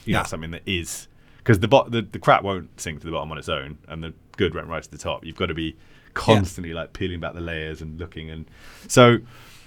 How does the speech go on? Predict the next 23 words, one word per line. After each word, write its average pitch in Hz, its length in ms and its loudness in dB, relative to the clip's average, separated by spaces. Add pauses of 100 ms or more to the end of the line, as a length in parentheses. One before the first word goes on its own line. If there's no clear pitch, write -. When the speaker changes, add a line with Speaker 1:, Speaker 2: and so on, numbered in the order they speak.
(540)
Speaker 1:
But 139 140 8
my 170 160 12
learning 135 300 10
is 104 100 0
that, 107 140 -2
you 113 60 -2
know, 92 200 -2 (100)
you've, 98 220 -8 (100)
you've 135 600 -8
definitely 98 460 6
got 95 200 -6
to, 92 100 -10
like, 80 200 -4
let 98 300 -6
things 82 220 -12
happen. - 340 -12 (100)
Momentum 113 720 2
is 87 260 -10
hugely 87 380 -8
important 73 500 -14
for - 140 -10
a 76 60 -8
business, - 440 -16